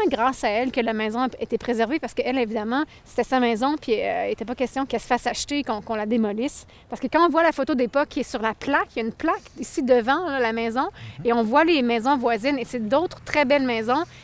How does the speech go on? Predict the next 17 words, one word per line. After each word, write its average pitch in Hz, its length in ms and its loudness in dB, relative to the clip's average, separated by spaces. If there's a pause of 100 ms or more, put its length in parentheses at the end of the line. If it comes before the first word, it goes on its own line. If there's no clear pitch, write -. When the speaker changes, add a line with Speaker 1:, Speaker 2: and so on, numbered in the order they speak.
(160)
Speaker 1:
Et 233 80 2
là, 269 100 6
maintenant, 285 300 4
quand 285 120 4
on 254 40 4
regarde, 240 440 2
ça - 120 -4
a 214 40 0
été 262 160 -4
démoli 262 440 2 (260)
parce 220 160 -10
qu'on 226 160 -4
voit 226 240 0
des 208 240 -4 (420)
blocs 247 320 2
appartements... 247 800 0
Euh, 220 320 -2